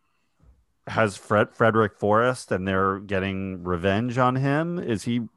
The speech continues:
still really the bad guy, even though he's the one being murdered? We, we don't know. Or is he just,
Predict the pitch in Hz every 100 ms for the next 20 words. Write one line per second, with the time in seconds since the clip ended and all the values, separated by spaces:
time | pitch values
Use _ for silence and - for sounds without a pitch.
0 | _ - - 117 120 117 123 107 90 95
1 | 107 131 127 104 101 98 92 101 92 98
2 | 95 95 92 85 82 82 92 120 139 _
3 | _ _ _ _ _ _ _ _ - 117
4 | 135 131 135 139 143 165 82 - 107 107
5 | 113 110 - 113 113 101 110 107 - -